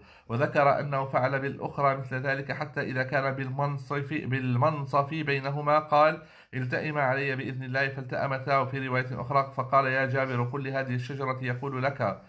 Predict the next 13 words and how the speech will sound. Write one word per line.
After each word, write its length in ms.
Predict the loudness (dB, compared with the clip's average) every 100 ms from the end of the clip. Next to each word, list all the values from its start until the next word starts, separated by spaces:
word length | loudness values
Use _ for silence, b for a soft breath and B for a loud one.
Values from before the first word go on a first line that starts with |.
| B B -6
يقول 360 | -2 0 0
لك 180 | 0 0
رسول 300 | 0 0 -2
الله 180 | 0 0
صلى 180 | 0 -2
الله 160 | 2
عليه 120 | 2
وسلم: 260 | 2 -2 -4
الحقي 380 | -6 -6 -6 -4
بصاحبتك 920 | -2 0 -2 -2 -4 -4 -6 -6 -8
حتى 340 | -4 -4 0 0
أجلس 400 | 0 -4 -6 -4
خلفكما.' 720 | -4 -2 -4 0 2 0